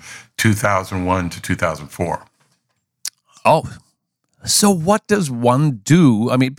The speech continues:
Speaker 2: everybody th-, uh, thinks that this is so glamorous and that,
Speaker 1: Right.
Speaker 2: you know, you get this great big legacy gig, right?
Speaker 1: Right.
Speaker 2: Oh, he's set for life. This is, he doesn't have anything to worry about.
Speaker 1: No,
Speaker 2: What I'm
Speaker 1: not
Speaker 2: trying to
Speaker 1: not,
Speaker 2: educate
Speaker 1: not
Speaker 2: these
Speaker 1: true.
Speaker 2: people on is
Speaker 1: <laughs>
Speaker 2: that this is, you know, when they stop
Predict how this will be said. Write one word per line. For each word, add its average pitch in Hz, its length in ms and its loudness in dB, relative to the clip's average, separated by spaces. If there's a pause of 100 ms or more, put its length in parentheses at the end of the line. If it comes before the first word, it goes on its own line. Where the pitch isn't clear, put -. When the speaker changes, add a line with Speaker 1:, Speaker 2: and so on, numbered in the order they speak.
Speaker 2:
everybody 147 360 -2
th-, - 120 -16
uh, 135 100 0 (100)
thinks 170 260 -2
that 113 180 -6
this - 180 -2
is 117 100 -10
so 117 160 0
glamorous 98 680 -4
and 98 180 -6
that, 98 180 0
Speaker 1:
Right. 95 260 -2 (240)
Speaker 2:
you 139 140 -4
know, 123 80 0
you 147 160 2
get 120 200 -4
this 110 160 -10
great 151 460 -2
big 131 280 0
legacy 127 580 -2
gig, 87 420 -6
right? 90 280 -6 (340)
Speaker 1:
Right. 104 320 0
Speaker 2:
Oh, 76 220 0
he's 175 240 0
set - 480 -2 (100)
for 104 140 -6
life. 101 500 -4
This - 240 -6
is, 92 280 -14 (300)
he 170 200 4
doesn't 143 260 0
have 127 160 0
anything 110 320 -4
to 87 80 -10
worry 113 260 -4
about. 80 260 -10 (1400)
Speaker 1:
No, 131 120 4
Speaker 2:
What 156 80 4
I'm 185 120 -2
Speaker 1:
not - 60 0
Speaker 2:
trying 185 180 2
to 156 120 -4
Speaker 1:
not, 170 100 2
Speaker 2:
educate 160 200 -4
Speaker 1:
not - 180 0
Speaker 2:
these 135 100 2
Speaker 1:
true. 175 100 2
Speaker 2:
people 123 260 0
on 123 180 2
is 107 120 0
Speaker 1:
<laughs> - 20 -6
Speaker 2:
that 113 220 0
this 165 220 -2
is, 135 180 -4
you 139 80 2
know, 87 160 -4
when 107 260 -2
they 160 160 2
stop 120 380 -2